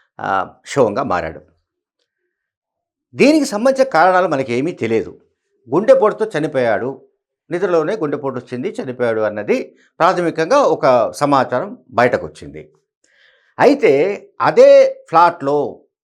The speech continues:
అదే ఫ్లాట్లో ఆయనతో పాటు బీఆర్ఎస్కు సంబంధించిన ఒక మాజీ ఎమ్మెల్యే ఉన్నట్టు ఇంకొక కథనం వ-, ప్రచారంలోకి వచ్చింది. ఆ మాజీ ఎమ్మెల్యే ఎవరో తేలవలసి ఉంది. దుబాయ్ పోలీసులు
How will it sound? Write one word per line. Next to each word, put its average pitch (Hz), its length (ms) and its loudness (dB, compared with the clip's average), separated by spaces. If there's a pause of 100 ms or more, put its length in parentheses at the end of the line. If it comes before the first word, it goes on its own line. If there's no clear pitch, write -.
(500)
అదే 226 240 4
ఫ్లాట్లో 180 760 0 (240)
ఆయనతో 196 400 0
పాటు 143 600 -4 (340)
బీఆర్ఎస్కు 214 540 0
సంబంధించిన 147 640 -8
ఒక 185 120 -10
మాజీ 113 440 -2
ఎమ్మెల్యే 147 380 -2
ఉన్నట్టు 113 640 -6 (360)
ఇంకొక 180 280 2
కథనం 139 800 0 (240)
వ-, 135 60 -2
ప్రచారంలోకి 131 720 -4
వచ్చింది. - 460 -10 (600)
ఆ 214 120 6
మాజీ 214 380 2
ఎమ్మెల్యే 196 340 2
ఎవరో 170 200 0
తేలవలసి 135 540 -2
ఉంది. 92 420 -10 (760)
దుబాయ్ 190 540 2
పోలీసులు 196 640 -2